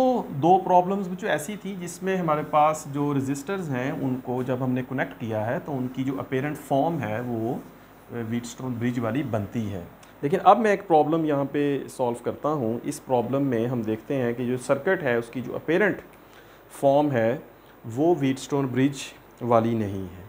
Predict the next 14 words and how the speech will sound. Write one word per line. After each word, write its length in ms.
ठीक 120
है। 140
जैसे 300
अगर 180
फ़र्ज़ 260
करें 320
कि 160
हमारे 260
पास 280
इसमें 440
कोई 360
पांच 320
resistors 580
हैं, 180